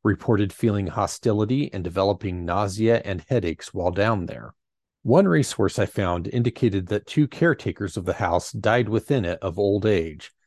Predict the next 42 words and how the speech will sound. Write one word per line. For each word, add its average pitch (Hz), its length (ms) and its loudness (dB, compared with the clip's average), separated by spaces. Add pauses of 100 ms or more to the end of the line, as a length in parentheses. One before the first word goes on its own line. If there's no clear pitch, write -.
(140)
It 117 160 0
went 147 220 4
on 185 180 4
to 175 160 0
insinuate, 110 760 0
though 160 380 0
it 165 240 -2
did 175 240 0
not 170 240 -4
state, 87 560 -2
that - 160 -8
they 120 160 2
also 113 400 0
haunted 87 440 -8
the 90 100 -2
home. 90 400 -6 (500)
Older 165 280 6
stories 107 580 2
that 104 100 0
I've 90 160 0
heard 107 180 0
from 98 220 -4
locals 98 480 -4
include 92 460 -4
strange 127 580 -2
screams 90 560 -2
coming 92 240 -4
from 98 220 -4
the 90 100 -2
house, 85 460 -6 (300)
figures 127 460 4
moving 107 320 2
about 120 360 2
and 78 120 -10
jumping 113 400 -4
out 98 160 2
at 87 160 -4
people, - 520 -8 (180)
knocks 90 420 0
on 98 160 2
the 98 80 0
walls, 101 560 2